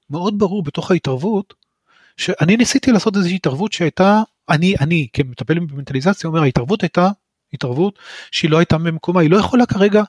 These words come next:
להיות בתוך המיינד שלי, והיא מרגישה בעצם ברגע הזה שאני לא איתה. חוזרות לה כל החוויות בעברה של ההזנחה, של הנטישה.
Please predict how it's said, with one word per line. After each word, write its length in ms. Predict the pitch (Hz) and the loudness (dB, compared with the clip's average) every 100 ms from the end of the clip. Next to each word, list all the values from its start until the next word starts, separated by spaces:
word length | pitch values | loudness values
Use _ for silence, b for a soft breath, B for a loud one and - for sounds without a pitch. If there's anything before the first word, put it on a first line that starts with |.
| b b b | b b b
להיות 280 | 156 151 165 | 0 0 0
בתוך 260 | - 156 - | -4 -6 -4
המיינד 280 | 147 143 147 | -2 0 -2
שלי, 300 | - 107 98 - | -6 -8 -10 -4
והיא 100 | 151 | -2
מרגישה 460 | 147 - 156 196 233 | -2 -2 -2 2 0
בעצם 420 | 151 156 190 - 139 | 2 2 2 -2 -2
ברגע 300 | 131 175 208 | 0 4 2
הזה 180 | 165 | 2
שאני 240 | 196 160 143 | -2 -2 0
לא 120 | 151 | 0
איתה. 240 | 151 127 104 B B B | 0 -4 -8 B B B
חוזרות 520 | B - 156 165 220 269 | B 0 0 2 2 2
לה 80 | 247 - | 0 -2
כל 600 | - 190 214 226 226 226 | 0 4 6 4 2 0
החוויות 540 | - 160 147 156 165 - | 0 -2 0 2 2 2
בעברה 540 | 139 127 117 120 151 226 _ _ _ B B B B B | 2 2 2 0 0 0 _ _ _ B B B B B
של 260 | - 151 | 0 2
ההזנחה, 880 | 147 143 143 135 139 123 131 - 143 110 - | 4 4 4 2 0 0 0 -2 -2 -4 -6
של 180 | - 147 | -2 0
הנטישה. 500 | 151 147 156 - | 2 0 0 -2